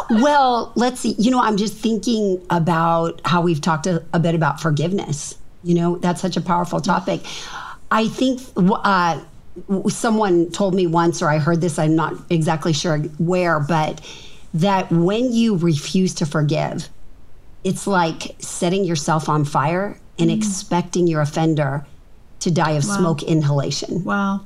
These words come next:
Speaker 1: You know, and I just have thought so often about that. To refuse forgiveness
Speaker 2: Yeah.
Speaker 1: is so dangerous for us.
Speaker 2: Yeah.
Speaker 1: For
Speaker 2: It's
Speaker 1: us.
Speaker 2: so good.
Speaker 1: Yeah.
Speaker 2: And, you know, I just wanna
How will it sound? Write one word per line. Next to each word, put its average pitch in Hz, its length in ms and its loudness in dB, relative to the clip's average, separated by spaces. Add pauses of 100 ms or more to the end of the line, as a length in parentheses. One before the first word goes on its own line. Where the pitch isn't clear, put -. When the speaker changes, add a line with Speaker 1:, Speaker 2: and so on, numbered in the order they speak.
(520)
Speaker 1:
You 190 140 0
know, 202 400 0
and 190 160 2
I 185 140 2
just 190 360 -2
have 170 220 2
thought 160 320 -2
so 185 440 -2
often 156 360 0
about 147 340 0
that. 151 300 -2 (720)
To 208 360 2
refuse 165 580 2
forgiveness - 880 -4
Speaker 2:
Yeah. 185 140 -10 (420)
Speaker 1:
is 190 220 0
so 208 580 0
dangerous 170 760 0 (120)
for 262 200 0
us. 294 320 -2
Speaker 2:
Yeah. 185 140 -4 (360)
Speaker 1:
For 403 120 -4
Speaker 2:
It's 440 100 4
Speaker 1:
us. 285 180 2
Speaker 2:
so 208 140 -2
good. 185 340 -4
Speaker 1:
Yeah. 294 420 2
Speaker 2:
And, 269 140 4
you 302 80 4
know, 294 340 2
I 240 120 0
just 294 260 -2
wanna 214 300 0